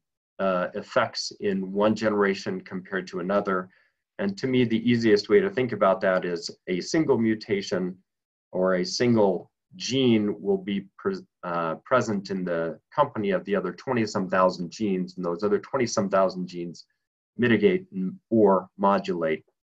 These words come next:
how severe the disease will be in the affected member. Let's talk about autosomal recessive inheritance. In this case, if both parents are carriers of a recessive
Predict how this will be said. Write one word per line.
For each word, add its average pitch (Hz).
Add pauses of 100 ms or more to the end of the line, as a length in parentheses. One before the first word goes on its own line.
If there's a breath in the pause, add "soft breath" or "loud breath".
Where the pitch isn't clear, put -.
(240)
how 90
severe 87
the 82
disease 82
will 80
be 80
in 101
the 90
affected 78
member. 73 (2500)
Let's -
talk 190
about 165
autosomal 143
recessive 170
inheritance. 160 (400)
In 110
this 208
case, 113 (280)
if 110 (120)
both 202
parents 147
are 101
carriers 156 (180)
of 107
a 104
recessive 101